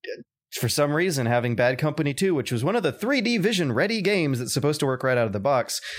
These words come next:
still required me to go into my documents, adjust something in the I and I file, set it to D X eleven mode.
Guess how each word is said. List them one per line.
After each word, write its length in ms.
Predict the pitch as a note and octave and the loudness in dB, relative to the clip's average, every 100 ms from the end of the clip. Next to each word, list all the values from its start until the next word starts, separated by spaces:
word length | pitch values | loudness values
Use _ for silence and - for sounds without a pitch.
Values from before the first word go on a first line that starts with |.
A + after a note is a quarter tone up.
| - | -12
still 300 | - G3 G#3+ F3 | -6 0 2 0
required 420 | D#3 E3 D#3 D#3 | 0 2 2 2
me 100 | D3+ | -2
to 60 | |
go 240 | C3 D3 D#3+ | 2 2 2
into 160 | D#3 D#3 | 0 -2
my 120 | F3 | 0
documents, 580 | C#3 B2+ - B2+ A#2+ - | 2 0 0 0 0 -2
adjust 260 | A#2+ C#3 - | 0 0 2
something 300 | D3 C#3 C#3 | 0 0 0
in 60 | C3 | 2
the 120 | B2 | 2
I 140 | A#2 | 2
and 140 | A#2+ A2+ | 2 2
I 140 | G#2 | 2
file, 380 | G2+ A2 G#2 G#2 | 2 2 2 2
set 160 | B2+ A#2+ | 2 0
it 100 | - | 0
to 80 | A2 | -2
D 160 | A#2+ | 0
X 200 | A#2 - | 0 -2
eleven 300 | G#2+ G#2+ G#2 | 0 2 4
mode. 240 | G2+ G2+ | 4 2